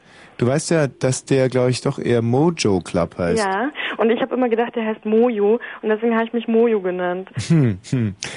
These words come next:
Speaker 1: Ist das, da, da gibt's wunderbare Jazzaufnahmen aus dem, aus dem
Speaker 2: Ja.
Speaker 1: Mojo Club.
Speaker 2: <laughs>
Speaker 1: Ja, sag mal, ha-, ma-, kannst be-, fü-, du vielleicht auch für Jazz begeistern?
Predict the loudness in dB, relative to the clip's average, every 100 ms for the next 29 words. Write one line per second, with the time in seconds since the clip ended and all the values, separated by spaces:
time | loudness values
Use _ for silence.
0 | -4 -2 2 0 2 2 2 2 -2 -6
1 | -2 0 2 2 0 0 0 0 0 0
2 | 0 -2 -2 0 -2 -4 -4 -4 -2 -4
3 | -4 -2 0 2 2 0 -4 -8 -8 -14
4 | -12 -4 -2 -2 -8 -8 -2 2 2 -2
5 | -2 -2 0 -2 -4 -6 -6 -6 0 -2
6 | -2 -2 -2 -2 -4 -4 -2 0 -2 0
7 | 0 2 0 -2 -4 -4 -2 -2 -2 -2
8 | 0 0 0 -2